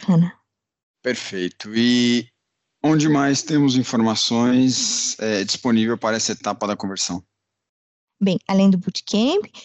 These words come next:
Speaker 1: é, na plataforma de treinamentos, é, Open, é, S A P,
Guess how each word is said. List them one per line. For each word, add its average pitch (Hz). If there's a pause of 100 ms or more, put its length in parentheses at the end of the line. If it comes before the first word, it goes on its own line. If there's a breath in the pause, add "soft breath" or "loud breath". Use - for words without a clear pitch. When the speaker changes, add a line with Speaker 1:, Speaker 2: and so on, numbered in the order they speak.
(220 loud breath)
Speaker 1:
é, 214 (240)
na 254
plataforma 196 (340)
de 185
treinamentos, 185 (280 loud breath)
é, 185 (160)
Open, 202 (200)
é, 180
S 185
A 180
P, 226